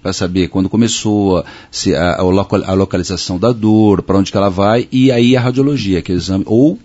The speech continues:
ressonância ou tomografia, dependendo, mas a gente sempre começa com a ra-, a radiografia, que é mais,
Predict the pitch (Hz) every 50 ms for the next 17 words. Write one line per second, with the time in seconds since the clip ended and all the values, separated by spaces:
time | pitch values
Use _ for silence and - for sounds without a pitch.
0 | - - - _ - 101 104 - - 104 90 92 92 - - - 101 110 113 120
1 | 123 - - 135 139 135 143 139 - 151 139 117 98 95 95 95 98 110 123 135
2 | - - - - - - - - - 98 101 98 101 98 101 107 113 117 - -
3 | - - 120 110 - - - 101 101 95 92 - - - 95 92 87 87 95 95
4 | - 90 87 82 82 80 80 78 78 90 95 95 98 98 101 98 - - 123 123
5 | 120 127 123 127 131 127 - -